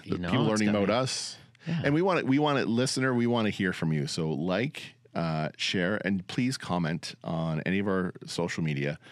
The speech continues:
Speaker 2: Um,
Speaker 1: Yeah, maybe one of your, your, your favorite eighties songs,
Speaker 2: Yeah.
Speaker 1: um, or
Speaker 2: a recipe that brings you back to
Speaker 1: Yeah.
Speaker 2: sitting in the, at your, your parents' kitchen table or your grandparents.
Speaker 1: Yeah, it'd be awesome to hear what people,
Speaker 2: And,
Speaker 1: uh,
Speaker 2: uh,
Speaker 1: what, what brings people back,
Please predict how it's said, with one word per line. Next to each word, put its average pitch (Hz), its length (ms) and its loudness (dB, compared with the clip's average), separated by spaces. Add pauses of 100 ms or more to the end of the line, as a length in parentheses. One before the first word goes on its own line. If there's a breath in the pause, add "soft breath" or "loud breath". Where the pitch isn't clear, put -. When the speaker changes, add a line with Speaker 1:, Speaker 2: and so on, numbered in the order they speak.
(300 loud breath)
Speaker 2:
Um, 73 540 -4
Speaker 1:
Yeah, 117 140 2
maybe 135 220 4
one 139 140 4
of 123 100 4
your, 117 140 2
your, 104 260 0
your 101 320 -2
favorite 113 300 2
eighties 104 400 0 (100)
songs, 131 600 0 (140)
Speaker 2:
Yeah. 104 280 2
Speaker 1:
um, 101 180 -2 (140)
or 101 800 0
Speaker 2:
a 95 60 -2
recipe 98 340 0
that 87 120 -2
brings 87 240 -4
you 82 60 -2
back 80 280 -2
to 80 420 0
Speaker 1:
Yeah. 82 60 -4
Speaker 2:
sitting 87 320 -2
in 82 60 0
the, 80 160 -4
at 82 160 -4
your, 76 160 -4 (220)
your 76 160 -6
parents' 92 380 -4
kitchen 85 280 -6
table 64 380 -6
or 71 120 -6
your 73 100 -4
grandparents. 80 600 -4
Speaker 1:
Yeah, 147 80 2
it'd - 100 -6
be 98 100 -2
awesome 101 260 0
to 85 80 -2
hear 87 140 -2
what 85 120 -4
people, 82 400 0
Speaker 2:
And, 80 40 0
Speaker 1:
uh, - 20 0
Speaker 2:
uh, 78 200 -4 (220)
Speaker 1:
what, 95 160 -10 (100)
what 98 180 -4
brings 110 240 0
people 101 260 -2
back, 82 400 -6